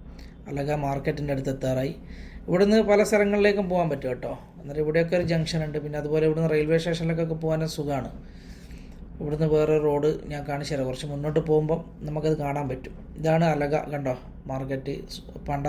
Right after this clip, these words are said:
സൂപ്പർ മാർക്കറ്റ്, അതുപോലെ ബിന്ദാവൂദ്. ഇതിവിടെ വല്ല ഇഷ്ടംപോലെ ഹാജിമാരൊക്കെ അറമ്പെന്നൊക്കെ ഇവിടെ വന്നിട്ട് സാധനങ്ങളൊക്കെ വാങ്ങുന്നതൊക്കെ കാണാം. എന്നാലും ഇവിടെ മാർക്കറ്റിൽ വന്നു കഴിഞ്ഞാൽ കുറഞ്ഞ പൈസക്കൊക്കെ സാധനം കിട്ടും കേട്ടോ. ഇവിടുന്ന് റോഡ് വലത്തോട്ട് പോകുന്നുണ്ട്. ഇവിടെ ഒരു സ-, ഒരു ജംഗ്ഷനാണ് കേട്ടോ. എന്നാലും ഇത് നേരെ തായിഫിലേക്ക് ടച്ച് ചെയ്തിട്ട് പോകാൻ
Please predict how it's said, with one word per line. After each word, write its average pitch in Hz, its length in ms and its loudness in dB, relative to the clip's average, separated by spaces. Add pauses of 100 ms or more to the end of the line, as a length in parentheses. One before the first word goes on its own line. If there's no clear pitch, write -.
(100)
സൂപ്പർ 143 320 -4
മാർക്കറ്റ്, 135 340 -2
അതുപോലെ 135 340 0
ബിന്ദാവൂദ്. 135 520 0 (100)
ഇതിവിടെ 165 300 4
വല്ല 175 140 2 (360)
ഇഷ്ടംപോലെ 208 360 6
ഹാജിമാരൊക്കെ 196 560 6 (320)
അറമ്പെന്നൊക്കെ 175 420 0
ഇവിടെ 175 200 4
വന്നിട്ട് 170 260 0 (100)
സാധനങ്ങളൊക്കെ 160 600 2 (560)
വാങ്ങുന്നതൊക്കെ 151 600 2
കാണാം. 120 240 -2 (300)
എന്നാലും 160 260 2
ഇവിടെ 165 220 6
മാർക്കറ്റിൽ 165 420 2
വന്നു 170 120 2
കഴിഞ്ഞാൽ 170 220 2
കുറഞ്ഞ 160 280 4
പൈസക്കൊക്കെ 165 420 4
സാധനം 143 260 0
കിട്ടും 127 220 -8
കേട്ടോ. 117 180 -8 (300)
ഇവിടുന്ന് 214 260 6 (120)
റോഡ് 208 200 8 (100)
വലത്തോട്ട് 180 460 4
പോകുന്നുണ്ട്. 135 300 -4 (160)
ഇവിടെ 156 180 0
ഒരു 165 120 0
സ-, 165 220 4
ഒരു 170 140 4
ജംഗ്ഷനാണ് 165 460 2
കേട്ടോ. 127 200 -4 (120)
എന്നാലും 156 260 -2
ഇത് 160 80 0 (100)
നേരെ 180 260 4
തായിഫിലേക്ക് 175 540 2
ടച്ച് 175 160 -2
ചെയ്തിട്ട് 175 260 2
പോകാൻ 165 140 4